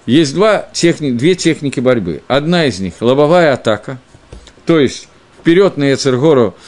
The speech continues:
кто из нас бо-, первый испугается, кто не выдержит психологически или физически этой атаки,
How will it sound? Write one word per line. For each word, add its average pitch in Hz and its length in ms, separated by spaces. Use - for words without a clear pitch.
кто 175 240
из 131 120
нас 135 180
бо-, 143 160
первый 135 420
испугается, 135 580
кто 135 180
не 127 100
выдержит 110 440
психологически 123 800
или 107 120
физически 117 600
этой 107 240
атаки, 101 440